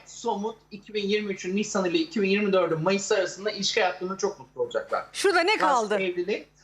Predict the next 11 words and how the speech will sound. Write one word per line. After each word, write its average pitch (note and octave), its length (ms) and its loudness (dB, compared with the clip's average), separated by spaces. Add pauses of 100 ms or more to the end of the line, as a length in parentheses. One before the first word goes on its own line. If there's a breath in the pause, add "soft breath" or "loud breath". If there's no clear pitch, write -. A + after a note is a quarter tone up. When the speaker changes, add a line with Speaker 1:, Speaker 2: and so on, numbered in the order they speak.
(140 soft breath)
Speaker 1:
Ama C#4 240 2
şunu D#4+ 240 -8
söylemek F#3 380 -8
istiyorum. G#3+ 380 -2
Bu C4 120 -2
dönem A#3 300 0
çok - 260 -8
fazla A3 300 2
enerjilerini F3+ 680 -2
başkalarına E3 600 -2
karşıya D#3+ 680 0